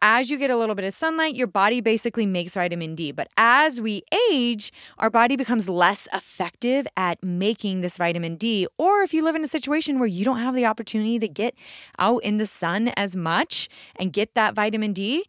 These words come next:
you're probably gonna need to make sure you're getting it in your diet, or you're gonna need a supplement with it.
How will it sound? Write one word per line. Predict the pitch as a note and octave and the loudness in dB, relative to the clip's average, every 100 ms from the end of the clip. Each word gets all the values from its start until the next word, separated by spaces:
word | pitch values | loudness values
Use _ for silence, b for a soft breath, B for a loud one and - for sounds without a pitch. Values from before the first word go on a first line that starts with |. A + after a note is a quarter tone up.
| b b b - | b b b -2
you're | E4 | -2
probably | - D#4+ E4+ F#4+ | 2 2 4 4
gonna | E4+ E4 | 2 4
need | D4 | 4
to | C#4 | 4
make | C4 A#3 | 2 0
sure | C4+ | 2
you're | A#3+ | 2
getting | G3 A3 A3+ | 2 2 2
it | A3 | 2
in | G3+ | 0
your | G3+ | 0
diet, | F3+ D#3+ E3 A#3+ - | 0 0 0 0 0
or | G#3+ | -2
you're | G#3 | 0
gonna | G#3 G3+ | -2 -2
need | F#3+ F#3 | -2 -4
a | F#3 | -6
supplement | - A#3 - E3+ D3 D3 - | -2 -2 0 -4 -4 -6 -6
with | D3 | -4
it. | B2 | -2